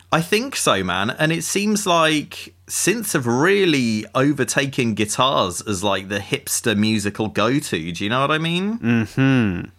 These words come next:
Speaker 2: It's 'cause they like the patch cables.
Speaker 1: People love plugging things in. It's very satisfying to plug stuff in.
Speaker 2: It's a bit like Lego.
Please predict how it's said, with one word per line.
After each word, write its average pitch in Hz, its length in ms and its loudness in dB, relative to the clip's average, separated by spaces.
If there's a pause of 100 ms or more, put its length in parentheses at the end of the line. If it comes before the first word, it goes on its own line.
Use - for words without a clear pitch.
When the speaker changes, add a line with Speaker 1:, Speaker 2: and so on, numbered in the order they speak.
(800)
Speaker 2:
It's - 80 -2
'cause 143 160 2
they 123 160 6
like 117 180 6
the 107 80 -4
patch 131 320 2
cables. 117 500 4 (480)
Speaker 1:
People 107 300 0
love 104 240 2
plugging 104 360 0
things 107 260 -2
in. 120 220 2
It's 107 240 -2
very 95 360 0
satisfying 117 840 -2
to 120 60 -4
plug 101 260 -4
stuff - 320 -4
in. 127 320 -2
Speaker 2:
It's 110 240 -2
a 117 40 -4
bit 107 200 0
like 101 300 0
Lego. 110 420 2